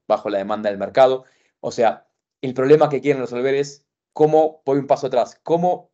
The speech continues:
me adelanto a producir un producto que ya es tendencia cuando no estaba en mi roadmap, ¿no? O sea, ¿qué problema tenía Zara? Hacer la ropa, hace-, hacer el producto después de que una tendencia se estableciera, porque ya tengo la demanda creada,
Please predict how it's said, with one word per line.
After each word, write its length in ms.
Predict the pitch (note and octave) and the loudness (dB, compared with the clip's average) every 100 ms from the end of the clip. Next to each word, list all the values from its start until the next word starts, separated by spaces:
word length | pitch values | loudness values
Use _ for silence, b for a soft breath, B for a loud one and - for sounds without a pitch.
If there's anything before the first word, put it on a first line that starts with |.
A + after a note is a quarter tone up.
| _ | _
me 240 | A#2+ B2 C3+ | -10 -2 0
adelanto 880 | C3+ C3+ D3+ E3 E3+ F#3 G#3 - _ _ | 0 2 2 2 -2 -8 -8 -12 _ _
a 180 | C3 - | -4 -2
producir 640 | C3 C3+ C3+ D3+ C3+ - | -2 -2 -4 -8 -8 -8
un 140 | D3+ D3 | -8 0
producto 400 | D3 D#3 D3 B2+ | 2 2 -2 -4
que 80 | |
ya 80 | D#3+ | -4
es 80 | D#3 | -4
tendencia 600 | D3 C#3+ F3 E3+ G3 - _ | -2 0 -2 -2 -4 -6 _
cuando 300 | - C#3 C3+ | -2 -2 -2
no 100 | C#3 | -6
estaba 320 | C#3+ D3+ D#3 D3 | -2 2 4 4
en 60 | |
mi 100 | C#3+ | 0
roadmap, 480 | D3+ C#3 G#2+ F#2+ - | -2 -4 -6 -14 -10
¿no? 160 | B2 D3 | -6 -6
O 60 | |
sea, 320 | - B2 A2 b _ _ _ _ - | -4 -4 -4 b _ _ _ _ -6
¿qué 100 | E3+ | -4
problema 360 | E3 D#3 D#3+ D3 | 0 0 0 -2
tenía 280 | C#3 B2+ | -6 -10
Zara? 380 | A2+ A2 G2 G2 _ _ _ - | -8 -8 -8 -14 _ _ _ -8
Hacer 360 | A#2+ - F#3+ G#3+ | -8 -2 0 2
la 140 | D#3 | 2
ropa, 300 | D3+ E3 C3 | 2 0 -2
hace-, 240 | - C3+ - | -4 -10 -12
hacer 320 | A2 F3+ A#3 | -4 2 2
el 140 | G3 | 0
producto 800 | D3+ D3 E3+ E3+ E3+ F#3 G#3+ _ _ _ _ _ _ _ | 0 0 0 -4 -6 -6 -8 _ _ _ _ _ _ _
después 400 | C#3 - G3 A3+ | -6 0 2 4
de 140 | G#3 | 2
que 60 | G3 | -2
una 160 | G3 F3+ | -6 -6
tendencia 420 | F#3+ D3 G3+ F3+ | -6 -6 -6 -6
se 40 | |
estableciera, 520 | D3 C3 B2+ A3 F3+ C#3 | -2 -2 0 0 0 0
porque 220 | C3+ - | -4 -4
ya 160 | F3+ | -6
tengo 200 | F3+ C#4+ | -4 -2
la 120 | G3+ D#3+ | 2 2
demanda 420 | D#3+ F#3 F3 D3+ | 0 0 0 0
creada, 480 | D3+ G#3 A#3+ B3 | 2 2 2 -6